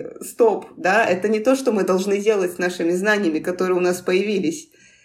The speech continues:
Да, и, и есть, есть и другие примеры, да, там у нас какие-то, у нас есть какое-то использование терапии в своих собственных интересах, когда там, э, условно, какой-нибудь чувак-нарцисс, абьюзер говорит там своей девушке, что:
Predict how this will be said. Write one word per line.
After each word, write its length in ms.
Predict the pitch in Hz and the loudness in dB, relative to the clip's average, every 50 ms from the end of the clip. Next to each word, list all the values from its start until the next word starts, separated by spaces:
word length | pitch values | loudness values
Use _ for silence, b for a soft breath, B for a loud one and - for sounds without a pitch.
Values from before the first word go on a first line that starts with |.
| b b b b b b b b | b b b b b b b b
Да, 160 | 185 208 226 233 202 | 2 4 4 4 2
и, 80 | 214 | 0
и 580 | 214 220 220 220 220 214 196 175 - - - 233 - - 196 226 | -2 0 0 2 2 4 4 2 2 0 0 -2 -2 0 2 2
есть, 180 | 254 311 - - | 2 2 2 0
есть 240 | 208 233 262 - 269 | 0 0 2 2 0
и 40 | |
другие 500 | 240 240 247 254 240 262 320 330 320 233 | 2 2 2 2 4 6 6 8 8 6
примеры, 640 | 208 - 208 196 202 190 196 202 202 190 180 170 165 | 2 0 0 0 2 0 0 0 0 0 2 0 0
да, 200 | 165 160 175 208 | 2 2 0 0
там 260 | 226 220 202 175 175 | 0 -2 -4 -4 -4
у 20 | 170 | -4
нас 220 | 170 185 202 208 208 | -2 -2 -4 -4 -4
какие-то, 640 | - 180 185 - 214 214 208 202 190 180 180 180 180 - _ _ _ _ _ _ _ _ _ _ | -6 -6 -4 -6 -6 -2 0 2 2 2 2 -2 -6 -14 _ _ _ _ _ _ _ _ _ _
у 40 | - | 0
нас 260 | 175 175 185 185 190 | 2 2 2 0 0
есть 320 | 220 214 226 240 240 - B B B B B B B | 0 0 0 0 0 -6 B B B B B B B
какое-то 380 | - 185 185 240 247 247 220 214 | -6 0 2 2 2 2 2 0
использование 600 | 214 214 - 220 226 247 233 240 233 233 226 214 | -2 0 2 4 4 4 4 2 2 2 0 0
терапии 500 | 214 - 214 196 202 202 226 233 240 240 | 0 0 0 0 0 -2 -2 -2 -2 -2
в 40 | 233 | -2
своих 300 | - - 196 214 226 - | -2 -2 -2 -2 -2 -2
собственных 540 | - 214 208 - - 240 233 240 240 233 | -2 -4 -4 -2 -2 0 0 0 2 2
интересах, 800 | 220 214 214 - 220 202 202 196 190 196 190 - 175 170 - B B B B B B B B B | 2 0 2 2 4 4 4 4 4 2 -2 -4 -4 -6 -6 B B B B B B B B B
когда 340 | - 190 160 143 143 196 202 | -2 -2 0 2 4 4 4
там, 500 | - 196 185 175 175 170 175 180 - B B B B B B B | 4 4 4 4 4 4 2 -2 -6 B B B B B B B
э, 680 | - 175 175 175 170 165 165 165 165 165 143 - - - - | 4 4 6 6 6 4 4 2 0 0 -2 -4 -6 -6 -6
условно, 360 | - - - 240 226 226 180 | -4 2 4 4 4 4 0
какой-нибудь 500 | 180 196 190 - 208 202 196 185 180 180 - | -2 -2 0 2 2 2 2 0 -2 0 0
чувак-нарцисс, 800 | - 208 214 214 214 214 - 190 190 190 - 277 302 294 294 | 2 4 4 2 2 2 0 -2 -2 0 0 0 0 2 2
абьюзер 520 | 202 180 185 185 220 247 262 254 208 196 196 | 0 -2 0 0 2 2 4 2 2 0 2
говорит 460 | 196 185 170 185 190 202 214 214 214 | 0 0 2 2 2 2 2 0 0
там 560 | - 185 175 185 165 - - - - - - | -2 0 0 0 0 -2 -4 -6 -6 -8 -8
своей 380 | - - 196 190 190 196 196 190 | -6 -2 2 2 4 4 2 2
девушке, 520 | 185 175 202 226 269 285 277 - - 180 | 2 2 2 2 2 0 -4 -4 -4 -4
что: 560 | 175 - - - 190 180 180 180 175 175 175 | -4 -4 -4 0 2 4 4 6 4 4 0